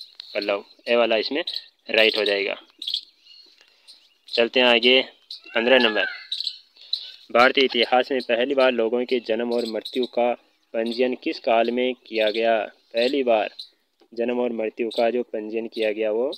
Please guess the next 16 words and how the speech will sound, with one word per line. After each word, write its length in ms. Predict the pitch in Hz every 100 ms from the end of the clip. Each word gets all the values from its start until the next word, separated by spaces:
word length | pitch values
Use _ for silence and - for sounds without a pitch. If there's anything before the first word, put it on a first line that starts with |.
| - - _
मौर्य 260 | 110 110 113
काल 240 | - 104
में 160 | 104 120
किया 300 | - 95 98
गया। 360 | 98 98 90 _ _ _ _ _ - _ _ _ - - _ _ -
किस 140 | 117
काल 220 | 123 110
में 120 | 110
किया 180 | 104 110
गया 140 | 110 110
जन्म 280 | 110 110
मृत्यु 260 | 107 - 110
का 160 | 110 117 _ _ _ - - _ -
पंजीकरण? 480 | 110 110 113 123 139 _ _ -
मौर्य 240 | 110 110
काल। 280 | 107 101 -